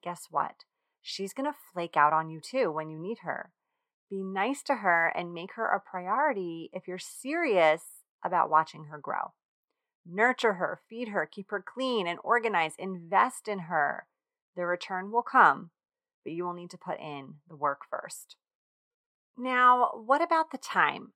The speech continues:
Like, how do you actually make time for your side hustle when you're already busy A F? Well, if you know me,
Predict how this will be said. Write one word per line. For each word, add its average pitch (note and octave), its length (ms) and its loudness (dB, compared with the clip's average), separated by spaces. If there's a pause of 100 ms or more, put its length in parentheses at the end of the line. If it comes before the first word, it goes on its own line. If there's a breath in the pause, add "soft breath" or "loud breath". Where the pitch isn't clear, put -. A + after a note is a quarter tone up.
Like, F#3 300 4
how C#4 300 -4
do F4+ 80 -6
you F#4+ 200 -10
actually G#3 680 -6
make E3+ 480 -12
time C#3+ 520 -4 (100)
for E3+ 100 -10
your D#3 160 -8
side B3 380 0
hustle D#3 720 6
when E3 180 -8
you're E3+ 180 -6
already D#3+ 720 0 (180)
busy C#3+ 640 -8
A C3 140 -6
F? - 340 -4 (800)
Well, F3+ 400 10 (200)
if F#3+ 120 -14
you G#3+ 80 -6
know A#3+ 120 0
me, D#3+ 320 -8